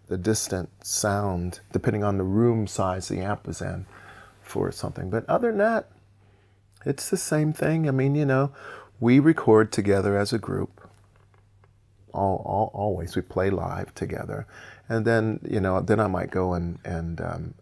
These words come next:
either add a rhythm track or a solo track. Sometimes I play the solo while we're cutting live.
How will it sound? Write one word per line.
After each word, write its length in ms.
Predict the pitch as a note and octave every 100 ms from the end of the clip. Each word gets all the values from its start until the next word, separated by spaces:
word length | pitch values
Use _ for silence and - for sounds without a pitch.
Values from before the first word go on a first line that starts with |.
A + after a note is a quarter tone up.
| _ _ _ _
either 360 | F2 F2+ E2 E2+
add 160 | E2+
a 40 | E2+
rhythm 280 | G2 A2
track 400 | A2 G2+ G#2 G#2 -
or 300 | - F2 F2 - -
a 60 | -
solo 340 | - A2 F#2+
track. 300 | - - -
Sometimes 420 | B2+ D3 A#2 A2
I 80 | G#2
play 220 | - F#2+
the 60 | F2
solo 460 | - F#2+ F2+ F2 - - - - _
while 240 | F#2 F#2 E2+
we're 140 | D#2
cutting 380 | - F2 - E2
live. 500 | F#2 F#2 - -